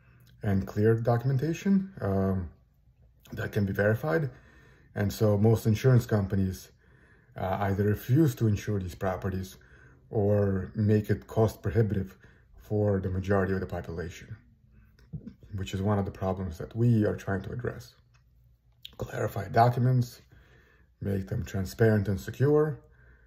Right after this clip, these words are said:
uh, which will bring down all the costs.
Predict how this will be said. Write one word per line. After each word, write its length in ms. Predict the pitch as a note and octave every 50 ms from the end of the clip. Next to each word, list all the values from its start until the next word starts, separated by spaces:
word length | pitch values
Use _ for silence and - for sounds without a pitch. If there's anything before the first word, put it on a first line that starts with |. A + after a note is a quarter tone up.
| _ _ _ _ _ _ -
uh, 160 | F#2 G2 G2
which 360 | G2 F#2+ G#2+ G2+ G2+ - -
will 400 | A2 A2 A2 G#2+ G2+ G2 G2 F#2+ - - -
bring 300 | G#2 G2 G#2 G#2+ G#2 G2+
down 400 | F#2+ G2 F#2+ F#2+ F#2+ G2 F#2 F#2 - -
all 220 | - G2 G2 F#2+ F#2
the 80 | F#2+
costs. 520 | - - F#2 - - - - - - -